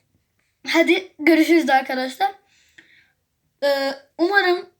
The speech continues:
bu videoda, e, beni beğenmişsinizdir. Çünkü biraz bebek gibi davranabiliyorum bazen. Arkadaşlar umarım beğenmişsinizdir.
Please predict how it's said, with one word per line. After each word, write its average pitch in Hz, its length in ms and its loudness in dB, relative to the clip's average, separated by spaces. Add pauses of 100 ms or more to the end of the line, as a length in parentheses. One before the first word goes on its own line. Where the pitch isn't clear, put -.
(140)
bu 311 220 2
videoda, 285 480 0 (1300)
e, 269 280 0
beni 302 640 4 (540)
beğenmişsinizdir. 262 1080 -2 (1120)
Çünkü 302 540 -2
biraz 311 320 4 (960)
bebek 311 400 2
gibi 294 200 -2 (200)
davranabiliyorum 277 880 0
bazen. 254 380 -6 (340)
Arkadaşlar 339 580 2 (800)
umarım 370 400 2
beğenmişsinizdir. 330 720 2